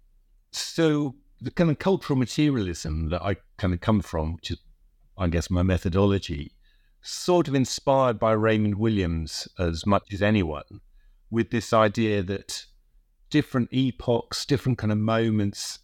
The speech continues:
um, have what he calls a structure of feeling. And it was, it was really about trying to get at that structure of feeling that I was kind of interested in. And for that, he kind of uses all sorts of, uh,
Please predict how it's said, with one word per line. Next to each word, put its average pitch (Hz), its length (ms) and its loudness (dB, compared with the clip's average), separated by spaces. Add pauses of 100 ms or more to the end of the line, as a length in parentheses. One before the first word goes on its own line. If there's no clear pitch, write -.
um, 95 360 -2 (340)
have 110 300 2
what 110 240 -2
he 113 100 -2
calls 104 340 0
a 113 40 -4
structure - 520 -2
of 90 60 -4
feeling. 98 420 -2 (640)
And 113 80 -4
it 120 80 0
was, 131 300 -4 (180)
it - 40 -12
was 131 160 -4
really 160 280 4
about 113 320 0
trying 131 280 0
to - 120 -6
get 113 240 2
at 117 220 -2
that 92 220 -8
structure - 500 -2
of 82 80 -4
feeling 85 400 0
that 80 120 -4
I 82 80 0
was 82 140 -4
kind 85 160 -6
of 82 100 -2
interested - 580 -4
in. - 160 -10 (1200)
And 127 140 0
for 135 120 -4
that, 156 280 4
he 143 420 -2
kind 104 240 -2
of 87 100 -6
uses 95 880 -4 (180)
all 143 200 0
sorts - 440 -4
of, 85 360 -2
uh, 78 440 -2